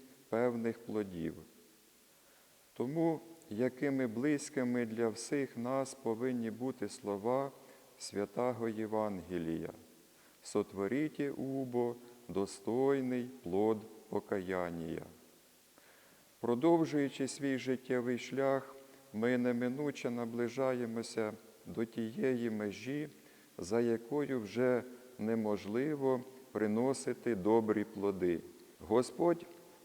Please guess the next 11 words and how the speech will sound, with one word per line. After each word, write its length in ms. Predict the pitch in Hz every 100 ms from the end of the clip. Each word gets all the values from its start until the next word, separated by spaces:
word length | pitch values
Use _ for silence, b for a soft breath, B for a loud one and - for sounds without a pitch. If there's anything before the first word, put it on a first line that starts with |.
| -
сотворивший 1000 | - 127 131 123 127 139 123 - 117 110
світ, 540 | - 139 147 143 - - - - - B B B - -
любить 580 | 101 139 151 135 - - - - - - - -
діло 460 | 107 147 139 135 120 - -
своїх 540 | - 110 117 113 104
рук 360 | 117 127 131 - -
людину, 680 | 104 107 104 135 139 104 85 - B B
створеної 840 | - - 110 139 151 139 135 127 123
по 200 | - 110
його 460 | 110 107 107 -
образу 680 | 113 135 127 127 117 117 113